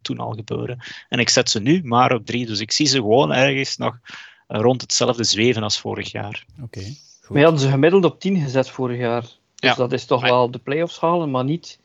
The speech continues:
Speaker 3: niet ver.
Speaker 1: Ja, maar ik, ik
Speaker 3: Ja.
Speaker 1: weet nog dat, dat, dat ik ergens een uitschieter had bij hen. En ik heb er <laughs> dit jaar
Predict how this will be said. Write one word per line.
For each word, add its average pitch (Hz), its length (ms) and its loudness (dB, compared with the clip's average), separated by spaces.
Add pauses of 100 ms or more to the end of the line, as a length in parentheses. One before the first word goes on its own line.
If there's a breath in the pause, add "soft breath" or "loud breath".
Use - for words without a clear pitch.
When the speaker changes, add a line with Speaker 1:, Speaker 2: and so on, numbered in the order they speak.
(340)
Speaker 3:
niet 156 180 -4
ver. 127 160 0
Speaker 1:
Ja, 143 120 6
maar 185 160 -2
ik, 175 180 -4
ik 185 100 -2
Speaker 3:
Ja. - 60 -6
Speaker 1:
weet 202 160 0
nog 196 100 -8
dat, 185 200 -4
dat, 131 300 -8 (100)
dat 135 160 -6
ik - 260 -6
ergens 147 340 -4
een 127 140 -8
uitschieter 120 640 -6
had 120 300 -6
bij 117 180 0
hen. 107 380 -6 (380)
En 127 140 -8
ik 113 100 -8
heb 127 120 -4
er - 140 -4
<laughs> - 20 0
dit - 140 2
jaar - 300 0